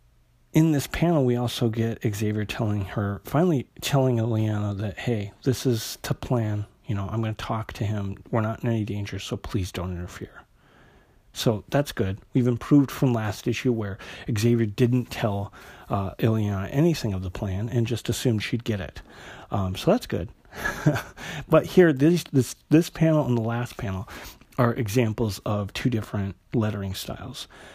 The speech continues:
So I think the panel of Illyana and Xavier just speaking to one another, uh, where he tells her,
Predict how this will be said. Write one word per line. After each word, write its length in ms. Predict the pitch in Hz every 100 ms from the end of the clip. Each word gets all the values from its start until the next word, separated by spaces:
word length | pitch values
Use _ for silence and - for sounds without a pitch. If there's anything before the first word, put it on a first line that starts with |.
| -
So 300 | - - 131
I 120 | 131
think 480 | 123 - 165 220 -
the 120 | 127
panel 540 | 113 - 139 135 135 - - - - -
of 440 | 104 98 98 -
Illyana 560 | - 127 123 117 113 110
and 460 | - 107 101 98 110
Xavier 280 | 120 113 113
just 220 | 104 -
speaking 400 | - 156 147 135
to 60 | 123
one 180 | 120 117
another, 500 | 104 92 87 87 117 _ - - -
uh, 240 | 104 92
where 280 | 87 117 104 -
he 220 | - - 117
tells 400 | - 120 107 -
her, 280 | 117 104